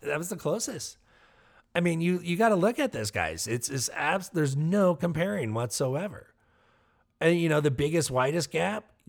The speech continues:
Jay White versus Adam Page. Come on. Has either one of those guys ever been at a WrestleMania? Have they even been at a Royal Rumble?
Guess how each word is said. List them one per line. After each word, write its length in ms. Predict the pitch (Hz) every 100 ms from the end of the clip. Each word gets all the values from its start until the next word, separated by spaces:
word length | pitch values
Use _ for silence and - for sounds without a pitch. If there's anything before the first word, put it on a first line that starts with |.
| 117
Jay 400 | - 123 127 147
White 420 | 113 107 131 175
versus 360 | 139 117 107 98
Adam 360 | 101 110 120
Page. 580 | 104 98 104 139 151 -
Come 480 | - - 160 175 101
on. 380 | - 165 98 69 - _ _ _ _ _ _ _ _ _
Has 220 | - 151 156
either 160 | 214
one 160 | 180 185
of 80 | 202
those 160 | 208
guys 260 | 185 190 180
ever 200 | 180 185
been 600 | 147 143 156 170 175 170 _ _ _ _ -
at 120 | 151
a 20 |
WrestleMania? 680 | 147 151 156 147 143 175 247 - _ _ _ _ _ _ _ _ _ _ _ _
Have 180 | - 185
they 100 | 208
even 220 | 220 214
been 160 | 208 214
at 120 | 202
a 60 |
Royal 380 | 175 151 151 143
Rumble? 580 | 95 82 160 285 277 _